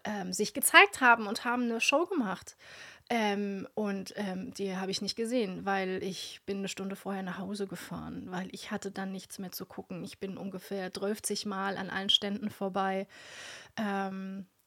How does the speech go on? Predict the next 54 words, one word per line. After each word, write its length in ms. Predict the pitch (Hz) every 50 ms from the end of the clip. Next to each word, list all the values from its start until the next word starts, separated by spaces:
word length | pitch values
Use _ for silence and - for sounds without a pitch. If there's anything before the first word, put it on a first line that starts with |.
| _
hab 440 | - - - - 220 208 - _ _
da 220 | - 208 208 220
nichts 340 | 214 214 208 202 - - -
gekauft, 600 | - 208 - - - 196 190 202 214 208 - -
bis 180 | - 202 - 190
auf 100 | 196 -
einen 120 | 185 185
Schlüsselanhänger 640 | - - 190 185 - - 185 180 185 202 196 185 185
von 140 | - 202
Sailor 300 | 196 - - 208 202 202
Moon. 260 | 202 202 202 202 214 208 - _
An 120 | - 202
der 140 | 196 190 190
Stelle, 340 | 185 - - 196 190 190 190 190
Sailor 260 | - - 202 196 190
Moon-Fans, 440 | 196 190 190 - - 190 190 190 -
bitte 200 | - 202 - -
zu 160 | - - 208
mir. 200 | 220 254 277 302 294 - _ _ _ _ _ _ _ _ _ _ _ - - - - - - - - - - - - _
Ähm, 720 | 254 262 262 254 254 262 254 254 254 254 254 254 254 254 - -
ja, 300 | - 269 262 262 240 - - -
hab, 260 | 254 254 247 - - -
äh, 100 | 240 247
'nen 140 | 254 247 262
Kaffee 420 | - 269 285 - 302 294 294 294
getrunken, 720 | 254 277 - - 277 285 294 285 294 294 294 294 269 254 -
hab, 400 | 247 240 240 233 226 - - -
äh, 220 | 220 226 226 226
gebratene 760 | 220 233 220 220 - 233 247 262 - - 226 233 226 226 226
Nudeln 440 | 240 240 262 302 311 302 294 285 285
gegessen 680 | 262 262 226 247 254 254 - - 277 269 269 269 262 247
bei 180 | 208 214 220 220
'nem 160 | 226 220 226
geilen 260 | 226 214 226 233 240
Streetfood-Stand, 1040 | 233 - - 262 269 - - - 269 254 - - - 254 254 262 262 269 - - -
ähm, 400 | - 226 220 220 214 214 226 226
und 200 | - 220 226 214
dann 120 | 214 208 208
saß 300 | 202 208 220 247 - 311
ich 160 | 302 269 -
und 120 | - 220
dann 180 | 214 208 208 220
lief 200 | 240 269 262 -
ich 160 | 311 285 -
und 120 | 214 226
dann 100 | 226 214
saß 240 | 202 208 208 214 -
ich 160 | 220 233 -
wieder 200 | - 240 226 226
und 120 | 214 226 220
dann 140 | 220 220 220
lief 180 | 254 269 -
ich 140 | 233 - -
wieder. 340 | 202 208 196 196 208 233